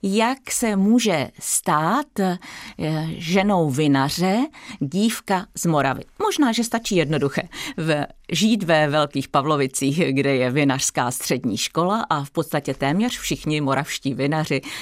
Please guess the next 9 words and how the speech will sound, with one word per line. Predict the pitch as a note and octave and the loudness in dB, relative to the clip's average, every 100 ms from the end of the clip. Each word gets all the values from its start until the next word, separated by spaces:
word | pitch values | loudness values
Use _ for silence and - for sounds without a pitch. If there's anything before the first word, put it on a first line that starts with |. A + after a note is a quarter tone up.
| - | -8
jejími | - D3+ C#3+ D#3 C3+ A#2+ - - - | 0 2 2 2 -2 -4 -8 -12 -8
školními | - F3 D3+ D3+ D3+ C3 | -2 2 2 2 0 2
lavicemi | B2+ A#2+ - B2+ A2+ - | 0 -2 -2 -2 -2 -2
prošli. | A#2 A#2+ - C3 - - B3 - | -2 -2 -2 -4 -6 -16 -10 -2
I | E3+ | 0
o | - | 0
tom | G3+ C4 B3+ | 2 4 4
bude | B3+ B3 | 4 2
řeč, | B3 A#3+ A#3 | 2 0 0